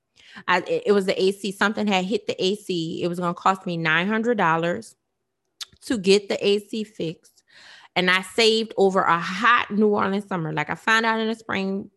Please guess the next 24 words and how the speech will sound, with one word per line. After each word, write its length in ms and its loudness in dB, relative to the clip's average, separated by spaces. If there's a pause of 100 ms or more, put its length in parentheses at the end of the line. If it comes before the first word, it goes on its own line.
(120)
I, 320 -4
I 100 0
didn't 540 -4 (280)
either 180 -2
feel 240 -2
comfortable 380 -2
or 100 4
felt 240 2
I 80 0
didn't 240 2
have 320 0
it, 160 0
whatever 320 0
lie 320 0
I 40 -4
was 140 -8
telling 220 -6
myself. 420 -8 (420)
And 200 0
we 100 0
went 420 -2
the 220 -2
entire 540 0
hot 560 -2